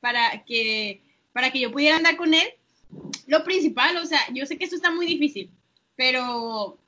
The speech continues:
ahorita con todo lo que he aprendido acerca del feminismo y así, la neta, yo no podría andar con un machito más que tenga muchos,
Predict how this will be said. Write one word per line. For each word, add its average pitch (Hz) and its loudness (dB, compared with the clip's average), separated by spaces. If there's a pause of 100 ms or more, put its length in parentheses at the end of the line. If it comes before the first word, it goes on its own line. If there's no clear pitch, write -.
(500)
ahorita 277 2
con 349 0
todo 254 -2
lo 320 2
que 220 -2
he 214 -4
aprendido 277 2
acerca 294 0
del 302 2
feminismo 240 -4
y 254 0
así, 226 -2
la 233 4
neta, 233 2
yo 240 -4
no 247 -4
podría 247 0
andar 247 -6
con 254 -8
un 240 -10
machito 233 -8
más 233 0
que 220 0
tenga 214 0
muchos, 214 -10